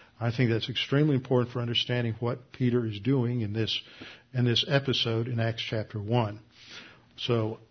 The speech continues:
we will come back, finish this up next time. It's also important to understand these things because in Romans, remember, I said this last Thursday night in Romans one,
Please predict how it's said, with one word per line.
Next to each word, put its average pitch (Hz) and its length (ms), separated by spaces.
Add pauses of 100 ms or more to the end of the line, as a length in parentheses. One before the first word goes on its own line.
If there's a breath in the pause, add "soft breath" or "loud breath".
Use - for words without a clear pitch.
we 123 180
will 113 260
come 113 240
back, 113 240
finish 113 320
this 117 180
up 117 140
next 135 260
time. 117 160
It's 113 140
also 190 260
important 135 420
to 135 60
understand 151 500
these 131 220
things 120 340
because 123 460
in 117 320
Romans, 170 600
remember, 117 380
I 147 80
said 139 240
this 139 160
last 139 400
Thursday 160 320
night 131 260
in 120 120
Romans 139 340
one, 143 460